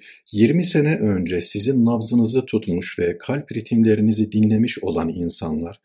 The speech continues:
nasıl bir ahenkle karşılaşmışlarsa, yirmi sene sonra elli defa feleğin çemberinden geçmiş ve elli defa preslenmiş olmanıza rağmen nabzınızı tutup kalbinizi dinlediklerinde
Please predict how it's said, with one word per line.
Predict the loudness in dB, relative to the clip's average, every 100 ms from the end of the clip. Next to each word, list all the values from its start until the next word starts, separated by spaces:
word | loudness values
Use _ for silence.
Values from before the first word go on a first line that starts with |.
| -20 -16 -4
nasıl | -2 0 -2
bir | 0 0 0 -4
ahenkle | -2 0 -2 -2 -6
karşılaşmışlarsa, | -4 -6 -6 -8 -6 -8 -8 -6 -6 -6 -6 -8 -10 -20 -20 _
yirmi | -2 2 2
sene | 2 0 0
sonra | 0 -2 -2 -4 -6 -14 -20 _ -8
elli | -4 -2 0
defa | 0 0 -4
feleğin | -2 0 2 2 2
çemberinden | 2 2 4 2 2 2 2
geçmiş | 2 0 0 -2 -2
ve | -4 -4
elli | -4 -4 -2
defa | -2 0 -2 0
preslenmiş | 2 2 2 0 0 -2 -2
olmanıza | -4 -4 -4 -4 -4 -4
rağmen | -6 -6 -8 -8 -12 -18 -18 -4
nabzınızı | -2 -2 0 2 0 -4
tutup | -6 -4 -4 -4
kalbinizi | -8 -6 -4 -6 -6 -6
dinlediklerinde | -6 -6 -6 -8 -8 -6 -6 -6